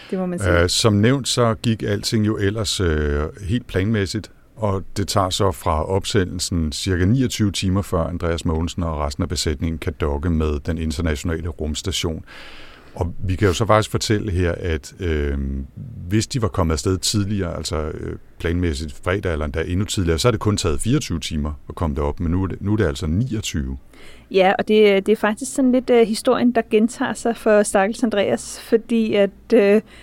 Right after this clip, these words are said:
Speaker 1: forklaringen findes nemlig i, at man op på I S S torsdag klokken cirka sytten dansk tid måtte tænde for de her servicemodulmotorer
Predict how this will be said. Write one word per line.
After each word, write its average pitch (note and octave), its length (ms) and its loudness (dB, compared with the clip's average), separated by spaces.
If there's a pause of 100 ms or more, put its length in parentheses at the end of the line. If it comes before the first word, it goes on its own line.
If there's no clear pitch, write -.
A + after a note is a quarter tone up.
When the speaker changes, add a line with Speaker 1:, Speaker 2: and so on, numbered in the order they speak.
(180)
Speaker 1:
forklaringen B3 460 2
findes B3 280 2
nemlig A3 260 2
i, A3+ 240 -2
at G#3 180 0
man G3 360 2
op A3 200 2
på - 80 2
I G#3+ 160 4
S - 100 -4 (100)
S - 220 -10
torsdag - 640 -2
klokken G3 280 -2
cirka G#3+ 280 2
sytten B3 340 0
dansk - 260 -2
tid - 220 0
måtte G#3 220 0
tænde A3 380 2
for A3+ 100 -6
de G#3 140 -6
her G#3+ 100 0
servicemodulmotorer F#3+ 1400 2